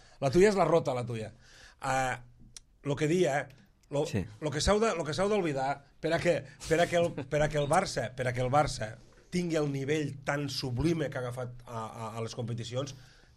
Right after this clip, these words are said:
Speaker 1: té dotze, tretze jugadors. Però no el Barça. Dime qualsevol equip del món que en tingui a setze.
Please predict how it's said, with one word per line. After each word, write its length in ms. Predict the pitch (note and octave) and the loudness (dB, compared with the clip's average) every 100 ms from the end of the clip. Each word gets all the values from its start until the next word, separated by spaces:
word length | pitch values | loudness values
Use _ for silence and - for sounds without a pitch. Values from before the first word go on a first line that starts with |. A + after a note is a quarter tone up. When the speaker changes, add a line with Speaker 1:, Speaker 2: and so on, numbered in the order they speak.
| - | -10
Speaker 1:
té 140 | C3 | -8
dotze, 400 | A#2+ C#3+ A#2 E3 E3 | 0 0 2 -4 -4
tretze 320 | D#3+ C#3 C#3+ | -6 -6 -6
jugadors. 400 | D3+ B2 A#2+ A#2+ - - - - - - - | -8 -8 -8 -10 -16 -20 -20 -20 -20 -18 8
Però 160 | B2+ | 12
no 140 | C3+ E3 | 12 12
el 20 | |
Barça. 360 | D#3+ A2+ G2+ - _ - - | 12 12 2 -10 _ -20 -8
Dime 360 | A#2+ F3+ A3+ B3 | 0 6 6 4
qualsevol 480 | F#3+ - E3 F#3+ F#3+ | 0 0 4 6 4
equip 240 | D#3 D#3 | 2 -2
del 200 | B2+ D3 C#3+ | 2 2 6
món 300 | G#3 C#4 - - | 6 6 -2 -2
que 80 | E3+ | 0
en 60 | D#3 | 2
tingui 240 | G3 F#3+ | 2 2
a 60 | E3+ | 0
setze. 380 | - A2 G#2 | 0 -6 -10